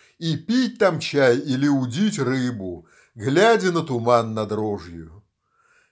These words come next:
И так каждый день до гробовой доски. «Это не жизнь», задумчиво произнёс Штольц.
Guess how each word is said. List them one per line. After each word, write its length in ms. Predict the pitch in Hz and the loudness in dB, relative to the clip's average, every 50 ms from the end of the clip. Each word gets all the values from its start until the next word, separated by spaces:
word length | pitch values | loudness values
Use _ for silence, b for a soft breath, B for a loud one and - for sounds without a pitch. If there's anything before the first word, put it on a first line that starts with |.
| _ _ | _ _
И 160 | - 180 170 | -6 -4 -4
так 420 | 160 165 - 226 254 269 262 254 254 | -4 2 4 6 6 6 4 2 2
каждый 460 | - 196 190 185 143 120 151 156 147 | 4 4 6 6 4 2 -2 -2 -2
день 500 | 117 113 127 123 120 117 113 101 87 85 | -2 -4 -2 -2 0 -2 -2 -4 -6 -4
до 120 | 113 131 | -2 0
гробовой 640 | 123 135 143 147 135 135 131 123 127 160 185 196 185 | 2 2 2 2 4 4 4 4 6 4 4 4 2
доски. 760 | 143 127 123 120 - - - - 95 98 101 95 85 80 - _ _ _ _ _ _ _ _ _ _ _ _ _ _ _ _ _ _ _ _ _ _ _ _ _ _ _ _ _ _ _ _ _ _ _ _ _ _ _ _ _ _ _ _ _ _ _ _ | 2 0 0 -2 -2 -6 -12 -14 -12 -12 -12 -12 -12 -16 -20 _ _ _ _ _ _ _ _ _ _ _ _ _ _ _ _ _ _ _ _ _ _ _ _ _ _ _ _ _ _ _ _ _ _ _ _ _ _ _ _ _ _ _ _ _ _ _ _
«Это 400 | 165 196 262 285 285 285 262 254 | 0 2 4 4 4 2 2 0
не 200 | 233 233 233 208 | 0 0 0 -2
жизнь», 560 | - - 156 175 175 170 156 123 110 113 104 | -2 0 -2 -2 -2 -2 -4 -4 -6 -8 -10
задумчиво 640 | 101 92 147 147 131 139 139 135 120 - - 131 120 | -2 0 0 0 2 2 0 0 0 -4 -6 -8 -6
произнёс 480 | - 127 123 123 110 110 120 120 107 | -6 -4 -4 -4 -4 -4 -4 -4 -4
Штольц. 800 | - - - - - 113 104 98 92 87 - - - - _ | -6 -10 -12 -10 -6 -4 -4 -4 -6 -8 -12 -18 -18 -20 _